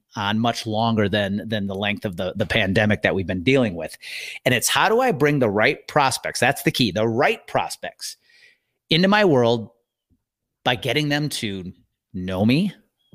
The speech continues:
like me, and trust me, right? So today I wanna share with you the two things that I've done that I think have worked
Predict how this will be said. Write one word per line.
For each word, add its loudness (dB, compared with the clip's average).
like -2
me, -2
and -2
trust -2
me, -14
right? -2
So 0
today 2
I 2
wanna 2
share 4
with 2
you 4
the 4
two 2
things 2
that 2
I've 2
done 0
that 0
I 2
think -2
have -2
worked 0